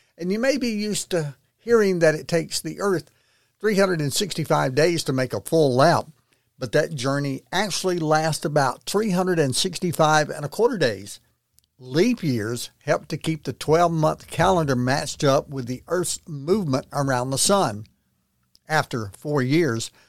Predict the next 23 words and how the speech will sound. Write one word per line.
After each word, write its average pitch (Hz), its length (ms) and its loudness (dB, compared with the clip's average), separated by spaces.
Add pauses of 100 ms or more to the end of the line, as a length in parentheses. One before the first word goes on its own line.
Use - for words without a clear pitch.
(180)
those 139 240 -2
leftover 127 640 0
hours 127 420 2
add 123 180 0
up 127 140 -4 (140)
to 135 160 0
a - 20 0
whole 139 220 4
day. 135 340 2 (480)
In 143 80 -4
a 135 80 0
leap 254 260 4
year, 120 320 -2 (440)
we 147 200 -12
add 147 220 0
this 120 220 -6 (100)
extra 202 380 0
day 123 180 2
to 123 140 -2
the 123 100 0
month 131 300 -2
of 113 100 -10
February, 123 680 0